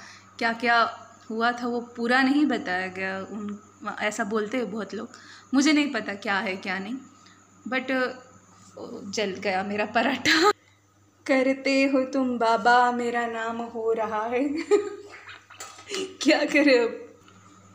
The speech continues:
लोग बाबा को इसलिए मानते थे क्योंकि वो हर ध-, हर एक धर्म का जो है सम्मान ही करते थे। उनका उद्देश्य यही था कि बस लोग जो है घुल मिल के रहे,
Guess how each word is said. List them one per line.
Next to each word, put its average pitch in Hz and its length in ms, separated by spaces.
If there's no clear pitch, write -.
लोग 285 440
बाबा 247 360
को 277 360
इसलिए 254 440
मानते 240 440
थे 247 380
क्योंकि 247 460
वो 240 520
हर 262 220
ध-, 262 420
हर 269 200
एक 294 160
धर्म 233 300
का 226 160
जो 208 220
है 247 120
सम्मान 311 420
ही 294 140
करते 196 360
थे। 202 160
उनका 320 280
उद्देश्य 330 400
यही 285 280
था 269 280
कि 262 180
बस 233 420
लोग 226 440
जो 254 120
है 208 420
घुल 277 240
मिल 294 200
के 294 140
रहे, 277 280